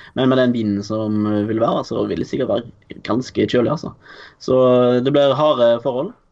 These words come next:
Faktisk såpass tarvelige forhold at Quickstep, de droppa rekognoseringen denne uka. Jeg, jeg synes det var litt oppsiktsvekkende. Eh, hjemmelaget Quickstep der, altså. Ehm, og så har det vært noen rapporter fra forholdene på, eh, Haghokk,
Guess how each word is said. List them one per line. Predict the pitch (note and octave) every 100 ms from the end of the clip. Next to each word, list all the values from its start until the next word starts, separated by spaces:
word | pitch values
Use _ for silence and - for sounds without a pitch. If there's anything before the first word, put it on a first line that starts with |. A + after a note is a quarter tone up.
| _
Faktisk | E3+ - C#3+
såpass | G#3 D3+ C3+ -
tarvelige | D3+ D#3+ A#2 G#2
forhold | A2 B2+ G#2 B2
at | B2 -
Quickstep, | - A#2 - A2 -
de | C#3
droppa | A#2+ B2+ - - G#2 G2 G2+ G#2
rekognoseringen | A2 - A2 G#2 G#2+ - G#2+ F2+ F#2+ F#2+
denne | F#2+ F2+
uka. | F#2 D#3+ F3+
Jeg, | B2+ A#2+ A2+ A2+ -
jeg | -
synes | A2+
det | A2 -
var | -
litt | -
oppsiktsvekkende. | G#2+ - - - - - D#3+ - - - - _
Eh, | G#2 G2 G2 G2+ G2 G#2
hjemmelaget | A2 G2+ F2+ F2 G2+ F#2+ F#2 F#2+
Quickstep | - - - - - -
der, | G#2+
altså. | G#2+ G2+ E3 - - - - - _ -
Ehm, | G#2 A2 G#2+ G#2+ G#2+ G#2 G#2 G#2+ - - -
og | C3
så | F3
har | E3
det | D#3+
vært | D#3
noen | D3
rapporter | D3+ - - - A#2+
fra | A2+ B2 A#2+
forholdene | B2 B2+ A2+ A2 A2 -
på, | A2+ A2+ A2 A2
eh, | A2 A2 A2 A2+
Haghokk, | B2 A2 A2+ C3 - -